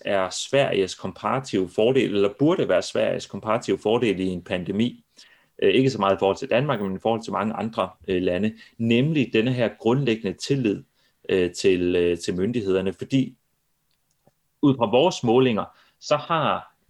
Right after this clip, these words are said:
øh, svenskerne faktisk ikke specielt stor tillid til deres myndigheders, øh, corona,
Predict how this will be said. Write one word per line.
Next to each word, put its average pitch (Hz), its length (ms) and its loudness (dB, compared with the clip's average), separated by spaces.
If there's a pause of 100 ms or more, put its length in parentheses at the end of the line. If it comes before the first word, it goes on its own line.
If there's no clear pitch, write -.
øh, 98 200 2
svenskerne 107 760 -2
faktisk - 360 -4
ikke 120 320 0 (280)
specielt - 460 -4
stor 107 260 -2
tillid 110 600 -2
til 90 520 0
deres 92 200 -2
myndigheders, 98 580 0
øh, 90 180 -2
corona, 95 500 -2